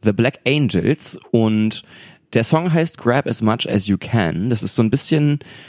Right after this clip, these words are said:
äh, fast schon in so, so einer Nick Cave-Attitüde, ähm, gemachter, ähm,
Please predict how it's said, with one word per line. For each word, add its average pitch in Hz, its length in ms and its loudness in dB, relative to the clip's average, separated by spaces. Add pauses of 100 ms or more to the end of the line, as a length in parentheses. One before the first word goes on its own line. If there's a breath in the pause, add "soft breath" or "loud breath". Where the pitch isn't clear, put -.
(160 loud breath)
äh, - 180 -8
fast - 300 -2
schon 151 200 2
in 113 400 0
so, 92 360 0
so - 160 -2
einer 87 340 2
Nick 98 380 0
Cave-Attitüde, 123 1200 0 (380 loud breath)
ähm, 95 380 0
gemachter, 98 880 0 (160)
ähm, 87 200 -10